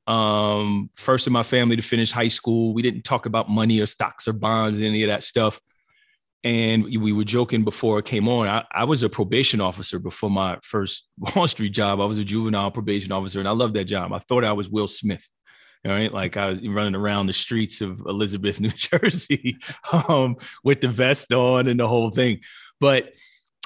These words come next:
um, in graduate school, I had a professor who mentioned Wall Street. And I didn't know what the hell he was talking about. And I was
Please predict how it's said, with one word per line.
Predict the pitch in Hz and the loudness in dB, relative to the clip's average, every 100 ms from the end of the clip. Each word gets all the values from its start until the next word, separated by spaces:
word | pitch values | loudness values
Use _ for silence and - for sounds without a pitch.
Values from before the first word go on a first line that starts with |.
| - | 0
um, | 127 123 123 120 120 120 - _ _ _ _ _ _ _ _ _ | 4 6 6 6 4 2 -2 _ _ _ _ _ _ _ _ _
in | 175 226 | 4 6
graduate | 165 160 151 185 175 | 6 4 4 4 4
school, | 131 - 127 123 | 2 2 2 4
I | 120 | 2
had | 131 | 0
a | |
professor | 120 - - 123 113 107 | -2 -4 -2 0 0 0
who | 104 104 | 0 2
mentioned | 104 110 110 - 101 95 | 4 4 2 0 0 0
Wall | 95 92 | 0 -2
Street. | 87 - 80 58 - _ _ | -2 -6 -8 -12 -14 _ _
And | - | -4
I | 113 | 0
didn't | 117 | 2
know | 113 | 2
what | 104 101 | 2 0
the | 95 | -2
hell | 98 | -2
he | 90 | -2
was | 85 | -4
talking | - 92 85 | -2 -2 -4
about. | 71 71 - - | -8 -10 -12 -8
And | 101 | -4
I | 101 | -4
was | 98 90 - | -4 -8 -10